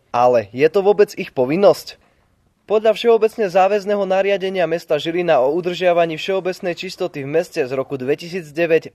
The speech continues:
zimnú údržbu verejných priestranstiev, chodníkov a zjaznosť vozoviek zabezpečuje organizácia poverená mestom. A tou sú Žilinské komunikácie. Svoje povinnosti si plnia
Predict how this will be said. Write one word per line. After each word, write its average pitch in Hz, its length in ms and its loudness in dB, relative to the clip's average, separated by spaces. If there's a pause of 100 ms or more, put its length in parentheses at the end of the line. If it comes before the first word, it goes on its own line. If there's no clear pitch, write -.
zimnú 220 400 -2
údržbu 190 320 -2
verejných 190 480 2
priestranstiev, 175 720 0
chodníkov 180 640 -4
a 135 80 -2
zjaznosť 160 560 0
vozoviek 151 480 0
zabezpečuje 160 720 2
organizácia 156 720 2
poverená 131 480 0
mestom. 139 480 2 (320)
A 214 160 0
tou 196 160 4
sú 185 240 -4
Žilinské 151 400 -4
komunikácie. 160 960 2 (160)
Svoje 233 320 2
povinnosti 180 560 -2
si 156 160 -14
plnia 175 400 2